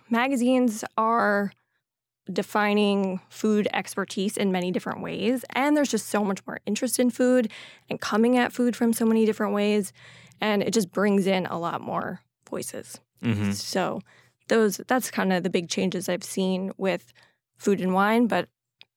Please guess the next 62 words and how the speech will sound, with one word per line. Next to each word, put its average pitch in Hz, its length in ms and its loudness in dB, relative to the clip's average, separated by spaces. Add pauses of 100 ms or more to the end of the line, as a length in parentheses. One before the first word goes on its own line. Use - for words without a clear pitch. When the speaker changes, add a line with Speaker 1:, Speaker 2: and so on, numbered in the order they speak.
(140)
Speaker 1:
probably - 360 -6
food 214 260 -6
media - 240 -6
as - 160 -8
a 196 60 -6
whole. 185 160 -4
Speaker 2:
I 143 80 2
love 156 320 2
that 143 120 2
you 110 140 2
brought 101 220 2
that 90 160 0
up. 80 220 -2
A-, 107 260 2
and 104 120 2
it's, - 380 -2
it's 110 240 -4
ten 131 180 2
years 107 220 2
since 98 180 0
you've 92 160 -2
left, 92 220 0
but 87 120 0
it's, 90 200 -2
it's - 160 -4
almost 92 220 0
like 85 100 -2
light 87 320 -2
years, 82 560 -6 (200)
Speaker 1:
Oh, 233 100 0
yeah. 185 340 -6
Speaker 2:
you 185 140 0
know, 80 240 -4
away. 82 480 0
And, 82 200 -6 (600)
and 95 160 2
I 95 80 2
think 92 260 -2 (100)
the 95 80 2
diversity 90 520 0
of 85 80 0
voices 85 400 -2
in 85 220 0
the 85 60 -4
print, - 460 -2
where 85 100 0
I'm 101 80 0
talking 104 180 0
about 90 180 0
print, 107 320 -2
physical 95 380 -2
print, 98 320 -4
is, 87 180 -2
is 90 440 -4
just - 240 -2
so 117 140 2
exciting 90 560 -2
when 82 80 -4
you 85 80 -4
pick - 160 -6
up 85 80 -6
a, 82 120 -4